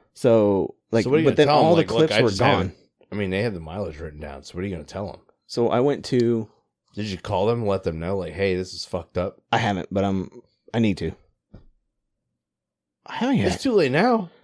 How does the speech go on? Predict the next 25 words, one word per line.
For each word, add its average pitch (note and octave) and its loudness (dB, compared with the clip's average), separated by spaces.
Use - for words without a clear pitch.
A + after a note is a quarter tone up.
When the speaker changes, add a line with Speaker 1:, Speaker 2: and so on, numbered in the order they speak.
Speaker 1:
No C#4+ 6
Speaker 2:
Maybe - 8
Speaker 1:
way. B3+ 8
Speaker 2:
when A#3+ 0
you G#3+ -2
drove G3 6
it F#3+ 0
fucking C3+ 2
three F3 2
thousand D3 0
goddamn C3 4
miles D#3+ 2
Speaker 1:
I - 2
Speaker 2:
since D#4 8
Speaker 1:
work. G4 8
Speaker 2:
the G4 6
last - -4
time. - -16
Speaker 1:
<laughs> G3 2
It F#3+ 4
ain't F#3+ 6
been B2+ 4
three F#2+ -4
thousand D#2 -6
miles. D#2 -6